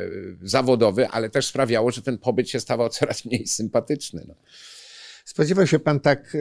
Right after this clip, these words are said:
Speaker 2: stanowczej i tak jednomyślnej reakcji Zachodu na agresję na Ukrainę?
Speaker 1: E,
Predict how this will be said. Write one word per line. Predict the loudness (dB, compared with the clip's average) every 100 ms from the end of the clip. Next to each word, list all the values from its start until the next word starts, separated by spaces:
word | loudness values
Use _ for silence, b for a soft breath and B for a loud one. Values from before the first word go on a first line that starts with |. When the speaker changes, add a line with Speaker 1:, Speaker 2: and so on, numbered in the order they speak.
| -2
Speaker 2:
stanowczej | 2 2 2 4 6 6 6 2
i |
tak | 2 2 2 -6 -2 0 4
jednomyślnej | 4 4 2 0 -2 -4 -2
reakcji | 0 0 -2 -4
Zachodu | -4 -2 -2 -2 -4
na | -4 -4 -4 -6
agresję | -4 -6 -6 -6
na | -8
Ukrainę? | -8 -10 -8 -8 -8 -10 _ _ -20 _ _ _ _ _ _ _ _ _ _ _ -16 B B B B B B B B _
Speaker 1:
E, | 0 2 2 0